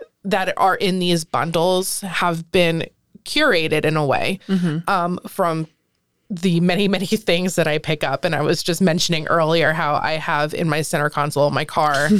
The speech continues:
Speaker 2: <laughs>
Speaker 1: like, the most random little plastic, you know, bits and bobs and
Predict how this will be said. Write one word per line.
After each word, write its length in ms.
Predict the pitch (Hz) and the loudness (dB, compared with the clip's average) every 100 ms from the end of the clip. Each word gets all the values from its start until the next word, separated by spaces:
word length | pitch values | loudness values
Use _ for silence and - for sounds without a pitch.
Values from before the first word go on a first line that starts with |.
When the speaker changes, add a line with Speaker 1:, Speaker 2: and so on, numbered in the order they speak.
| 180 | 4
Speaker 2:
<laughs> 220 | 175 180 | 2 2
Speaker 1:
like, 180 | 202 180 | 0 2
the 60 | |
most 300 | 233 226 311 | 2 2 2
random 580 | 208 185 175 160 185 180 | 0 2 2 2 0 2
little 300 | 180 170 165 - | 4 2 0 -6
plastic, 840 | - 165 151 - - 175 170 - | -4 -2 -2 -4 -2 -2 -2 -8
you 100 | 196 | 0
know, 200 | 185 170 | 4 4
bits 460 | 160 160 175 - - | 2 2 0 0 0
and 140 | 175 | 2
bobs 440 | 165 160 156 165 165 | 2 2 2 0 0
and 280 | 165 160 | 0 0